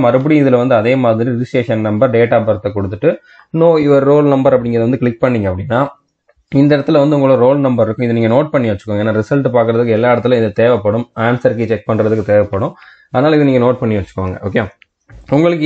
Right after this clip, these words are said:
என்னைக்கு exam அப்படிங்கிறது இதுல கொடுத்திருப்பாங்க, date of examination வந்து இதுல கொடுத்திருப்பாங்க. இந்த டேட்டுக்கு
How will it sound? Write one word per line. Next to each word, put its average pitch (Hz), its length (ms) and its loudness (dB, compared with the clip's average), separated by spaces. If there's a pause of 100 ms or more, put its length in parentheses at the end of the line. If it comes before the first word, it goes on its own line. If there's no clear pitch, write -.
என்னைக்கு 196 320 -2
exam 151 340 0
அப்படிங்கிறது 127 380 0
இதுல 110 180 0
கொடுத்திருப்பாங்க, 101 540 -2
date 107 220 0
of 104 120 -2
examination 95 540 -2
வந்து 104 160 -2
இதுல 101 160 -2
கொடுத்திருப்பாங்க. 98 500 -4 (580)
இந்த 202 200 4 (120)
டேட்டுக்கு 202 460 0